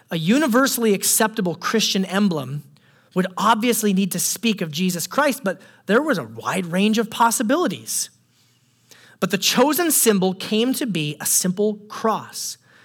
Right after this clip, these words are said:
Early Christians wished to commemorate as central to their understanding of Jesus, neither his birth nor his youth, neither his teaching nor his service, neither his resurrection nor his reign, nor his gift of the Spirit, but his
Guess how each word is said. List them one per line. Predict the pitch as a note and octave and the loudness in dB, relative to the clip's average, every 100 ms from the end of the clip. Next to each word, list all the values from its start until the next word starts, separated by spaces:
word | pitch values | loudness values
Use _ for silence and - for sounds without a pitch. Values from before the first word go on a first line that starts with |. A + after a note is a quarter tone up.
| - - - | -20 -14 2
Early | A3 D#4 D#4+ | 4 4 2
Christians | - A3+ - A3+ F#3 | 2 2 2 0 0
wished | E3 A3+ C#4 - - | 2 2 2 -2 -6
to | - A3 | -4 -2
commemorate | - G3+ G#3+ B3 F3+ D#3 - | 0 4 4 4 0 -2 -4
as | D#3+ | -4
central | - - - C4+ - F3 | -2 0 2 2 2 -2
to | D#3 | -2
their | E3 D#3+ | -4 -2
understanding | F3+ G#3+ G#3+ A3 A3 B3+ | 0 -2 0 -2 -2 -2
of | G3+ | -4
Jesus, | D#3+ D3 D3+ - - - | -4 -6 -8 -10 -16 -8
neither | C#3+ F#3+ B3+ E4 D#4+ | 2 4 4 2 0
his | D4 A3 | 0 0
birth | F3+ F3 E3+ | 0 0 -2
nor | E3+ F3+ A#3+ C#4+ | 0 4 4 4
his | C#4+ C4 E3+ | 2 0 -2
youth, | D#3 D3+ - - E3 | -4 -4 -8 -10 0
neither | F3+ C4+ E4 D#4+ | 2 4 2 0
his | - | -2
teaching | - A3 A3 G3+ | 0 0 2 2
nor | G3 B3 | 4 2
his | C4 | 2
service, | - F3 D#3+ E3+ - | 0 0 0 0 2
neither | G3+ C#4 D4+ - - - | 2 4 2 2 -2 0
his | G3 | 0
resurrection | F3 G#3 C#4 D#4 C4+ C4 C4 A3 | 4 4 4 4 2 2 2 4
nor | A3 B3 | 4 4
his | B3+ F#3+ | 2 0
reign, | F#3 F#3 F#3+ | 0 2 4
nor | F#3+ B3+ | 4 4
his | C4 G#3 | 4 2
gift | G3+ A#3 C4 | 0 2 0
of | B3+ | -2
the | |
Spirit, | - - F3 F3 C3+ B2+ | -4 -2 -2 -4 -6 0
but | G3 G#3+ | 2 2
his | F3 A3 G#3+ F#3+ | 4 4 4 2